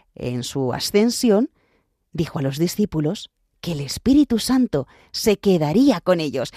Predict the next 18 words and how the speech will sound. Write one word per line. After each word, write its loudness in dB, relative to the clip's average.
y 4
con 4
nosotros, -2
sí, 0
sí, -2
con 4
nosotros -2
también. -2
Bueno, -8
el -2
veintiocho -2
de 2
mayo, 0
dentro -4
de 4
poco, 0
la -2
Iglesia -2